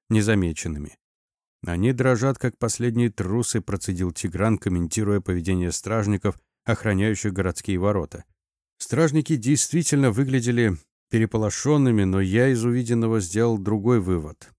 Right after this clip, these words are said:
Городская стража напрочь забыла о каких-либо азартных играх в карауле.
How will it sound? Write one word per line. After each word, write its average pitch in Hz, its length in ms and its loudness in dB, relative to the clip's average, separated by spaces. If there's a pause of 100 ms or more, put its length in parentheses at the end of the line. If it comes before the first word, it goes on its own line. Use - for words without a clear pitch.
Городская 101 520 0
стража 101 400 -2
напрочь 104 480 0
забыла 107 520 0
о 110 40 0
каких-либо 113 680 -2
азартных 110 760 -2
играх 120 420 0
в - 40 -20
карауле. 85 600 -4